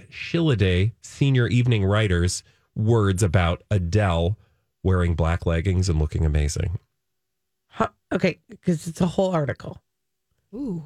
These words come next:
Speaker 2: Like, she spent some time on this.
Speaker 1: This is the whole, yeah, there's a whole article about this. But here's the first paragraph. "Holy moly.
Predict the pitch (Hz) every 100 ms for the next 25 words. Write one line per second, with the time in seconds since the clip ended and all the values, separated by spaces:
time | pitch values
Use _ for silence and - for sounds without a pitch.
0 | - 185 180 - - - 202 185 202 180
1 | - 190 - 151 135 127 143 - 175 -
2 | _ _ - 196 269 - 127 - 151 135
3 | - 127 104 113 151 151 139 139 123 107
4 | 107 85 71 69 80 - 123 - - -
5 | - 156 175 160 143 147 131 147 117 87
6 | 71 - _ _ _ _ _ _ _ _
7 | _ _ _ _ - - 185 254 240 127
8 | 117 123 196 269 143 80 101